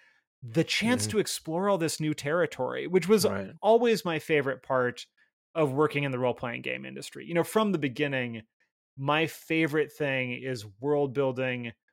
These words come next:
Speaker 1: when there's a blank canvas or an almost blank canvas. And so, you know, some of those early gazetteers for Pathfinder that I got to write, you know, stuff where it was like,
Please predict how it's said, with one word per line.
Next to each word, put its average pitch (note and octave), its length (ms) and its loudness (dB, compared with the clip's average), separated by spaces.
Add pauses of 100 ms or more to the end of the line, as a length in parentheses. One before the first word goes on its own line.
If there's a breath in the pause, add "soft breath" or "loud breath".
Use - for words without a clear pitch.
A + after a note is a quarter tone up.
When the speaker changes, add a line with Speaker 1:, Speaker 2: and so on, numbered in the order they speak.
(420)
Speaker 1:
when D#3+ 240 6
there's C#3+ 180 2
a C3+ 120 -4 (240)
blank A2+ 280 -4
canvas A#2+ 520 -8
or E3 60 2
an D#3 80 2
almost C#3+ 360 0
blank B2 200 -4
canvas. C3+ 520 -10
And F3 120 -4
so, - 120 2
you E3 120 6
know, D#3 180 6
some G3 260 0
of F#3+ 60 0
those E3 200 8
early D#3+ 500 2
gazetteers C3+ 720 0
for C#3 120 -8
Pathfinder C3+ 640 -2
that A2+ 100 -2
I A2+ 80 2
got A#2 200 0
to C3 80 -6
write, A#2 280 -2
you C3 80 -2
know, C#3 80 2
stuff - 260 2
where C#3+ 100 0
it - 20 -4
was B2 120 -4
like, A#2 280 2